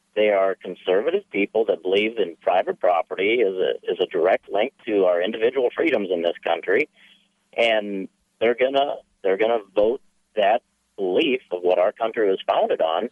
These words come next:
And some of them are gonna have a little harder time doing that because of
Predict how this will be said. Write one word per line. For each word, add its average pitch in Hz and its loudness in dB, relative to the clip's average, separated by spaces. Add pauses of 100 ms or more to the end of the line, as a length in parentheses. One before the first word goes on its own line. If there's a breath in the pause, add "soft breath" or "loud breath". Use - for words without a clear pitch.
(880)
And 127 -2
some 151 2
of 185 -2
them 214 0
are 190 0
gonna 180 0
have 175 2
a 156 -10
little 160 2
harder 160 0
time 151 -2
doing 254 0
that 107 0
because 117 0
of 110 0